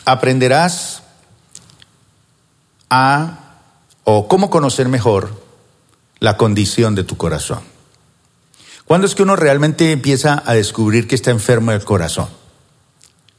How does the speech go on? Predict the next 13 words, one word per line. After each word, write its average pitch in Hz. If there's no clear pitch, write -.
De 117
este 120
corazón 110
físico. -
¿Cuándo? 104
Cuando 113
empieza 131
a 165
tener, 113
¿qué? 101
Infartos, 104
taticardia, 98
sudadera. 98